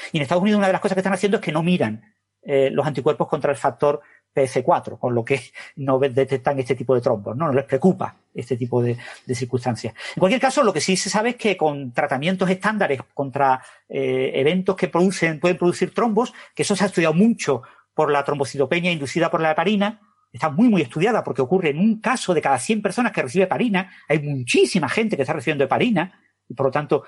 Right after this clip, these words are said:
eh, esto está muy, muy estudiado, eh, ya hay un tratamiento clínico en un hospital que, que en pocos días te recuperas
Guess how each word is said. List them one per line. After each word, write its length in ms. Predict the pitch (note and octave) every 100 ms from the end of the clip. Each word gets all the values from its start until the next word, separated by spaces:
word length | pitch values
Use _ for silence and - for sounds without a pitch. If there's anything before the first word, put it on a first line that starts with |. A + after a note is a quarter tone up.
| - -
eh, 220 | C#3+ C3+
esto 180 | - C#3
está 140 | F3+ E3
muy, 240 | D#3 A#3+
muy 160 | F#3+ E3
estudiado, 460 | - A3 G3+ C4 - - - _
eh, 260 | D#3+ D3 D3+
ya 160 | E3+ E3
hay 100 | A#3
un 120 | A3
tratamiento 580 | F#3 D#3 C#3+ D3+ D3+ F#3
clínico 560 | E3 D3+ E3 A3+ A3+
en 60 | E3+
un 80 | C#3
hospital 460 | - C#3 D3 E3+
que, 280 | - G3 D#3 - _ -
que 220 | C#3 B2+
en 260 | B2 A#2+
pocos 300 | - C#3 D3
días 400 | C3+ D3 F3 - _ _ -
te 100 | D3
recuperas 720 | C3 - D#3 A#3+ A#2 -